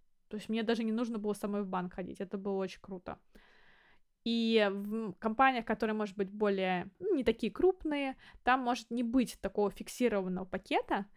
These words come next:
поэтому это нужно обязательно обсуждать. Если вы релоцируетесь по работе, просите то, чтобы вам оплатили как минимум несколько месяцев аренды.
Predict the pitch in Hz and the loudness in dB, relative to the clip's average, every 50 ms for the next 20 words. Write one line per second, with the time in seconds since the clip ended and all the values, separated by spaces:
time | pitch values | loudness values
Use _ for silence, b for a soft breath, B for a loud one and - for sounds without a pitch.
0 | b b b b - 202 220 240 - 277 240 208 202 311 - 359 277 262 277 247 | b b b b 0 2 2 2 2 0 0 0 0 2 2 2 2 2 0 0
1 | 247 226 208 196 202 214 226 226 - 220 208 - - 214 202 202 190 175 - - | 0 0 -2 0 0 0 0 0 -2 -4 -6 -4 -6 -4 -2 -2 -2 -2 -2 -4
2 | 196 214 254 277 262 - 254 226 208 214 226 214 208 190 185 185 190 - - 320 | 2 4 6 6 6 4 2 0 2 2 2 2 2 0 -2 -2 -4 -2 2 4
3 | 359 392 359 - 320 - - 302 294 262 247 254 262 269 269 - - 254 247 - | 4 4 4 4 0 -2 0 0 2 2 4 6 4 4 4 2 0 0 0 0
4 | 214 202 196 - - 240 254 247 - 214 - - 208 208 - - 214 196 208 202 | -2 -4 -4 -4 -4 -4 -6 -4 -4 -6 -4 -2 -4 -4 -4 -4 -6 -4 -4 -4
5 | 196 208 202 202 196 185 - 214 208 208 - - 214 190 185 - - - - - | -2 -2 -2 -2 -4 -4 -4 -4 -4 -4 -4 -4 -4 -4 -4 -6 -8 -12 -10 -8
6 | 233 247 247 247 226 202 202 208 208 208 202 - 196 - - 202 202 196 190 185 | -6 -6 -4 -2 -2 -2 -2 -2 -2 -2 -4 -6 -8 -8 -6 -4 -4 -4 -4 -4
7 | - - - 180 - - - - 202 208 226 285 359 392 381 339 349 349 | -6 -10 -12 -12 -12 -12 -8 -4 -2 -2 0 0 2 2 2 2 2 0